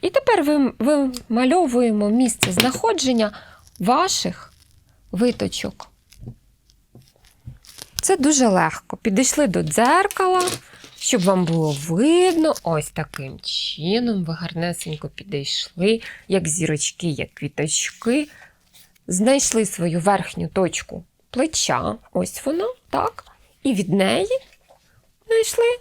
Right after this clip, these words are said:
свою верхню точку грудей. Не забувайте, що тут ще у вас буде плечовий шовчик, тож додаєте десь близько сантиметра. Всі, всі, я думаю,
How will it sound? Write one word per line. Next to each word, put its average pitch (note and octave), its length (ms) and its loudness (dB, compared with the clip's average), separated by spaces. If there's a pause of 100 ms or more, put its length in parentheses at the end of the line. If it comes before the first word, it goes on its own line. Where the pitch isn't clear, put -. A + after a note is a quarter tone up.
свою A3+ 360 0
верхню D4+ 420 2
точку B3 460 -2 (160)
грудей. G#3 580 -2 (400)
Не C4 160 4
забувайте, A3 560 0
що - 180 -4
тут A#3+ 200 -6
ще - 160 -2
у - 20 -2
вас F#4 120 -2
буде E4+ 220 -2
плечовий G3+ 520 -4
шовчик, - 460 -6
тож A#3+ 240 0
додаєте F#3+ 640 0 (360)
десь D#4 200 2
близько G#3 440 -2
сантиметра. E3+ 840 -4 (600)
Всі, - 400 0 (1500)
всі, D#4+ 300 2
я C#4+ 100 4
думаю, B3 560 2